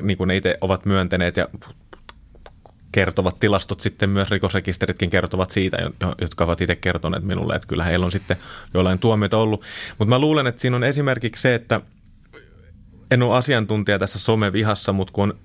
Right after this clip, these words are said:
yrittänyt sitä myös opiskella toimittajana, niin tavallaan se, että kun minä kirjoitan jonkun jutun tai Rooman tekee tommosen, niin kuin, että minä olen nyt salametsästyksen vastaisen kampanjan kasvo, niin se todellisuus, ne asiat,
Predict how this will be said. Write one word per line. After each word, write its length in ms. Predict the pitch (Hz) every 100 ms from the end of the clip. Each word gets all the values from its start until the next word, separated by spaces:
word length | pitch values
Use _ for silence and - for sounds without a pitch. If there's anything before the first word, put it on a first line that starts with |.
| - -
yrittänyt 460 | - 131 127 113 104
sitä 180 | - 101
myös 220 | 107 107
opiskella 460 | 123 120 120 104 98
toimittajana, 760 | - 110 104 - - 98 98
niin 160 | 101 95
tavallaan 380 | 110 123 117
se, 160 | 110 120
että 120 | 107
kun 180 | - 101 - - - - - - -
minä 240 | - 120 123
kirjoitan 380 | 123 113 104 101
jonkun 260 | 101 101
jutun 320 | 101 113 107 98
tai 160 | 104
Rooman 320 | 98 110 107
tekee 260 | 95 92 92
tommosen, 400 | 95 95 95 92
niin 120 | 92
kuin, 160 | 95 90
että 160 | 92 107
minä 160 | 101
olen 160 | 95 95
nyt 100 | 95
salametsästyksen 880 | 104 98 95 - 101 - 92 101 95
vastaisen 500 | 95 - 95 98 90
kampanjan 520 | 104 95 95 92 90
kasvo, 320 | 117 110 98
niin 160 | 90 92 - - -
se 160 | - 120
todellisuus, 880 | 117 143 139 123 101 110 95 92 - - - -
ne 160 | 110
asiat, 440 | 113 123 123 98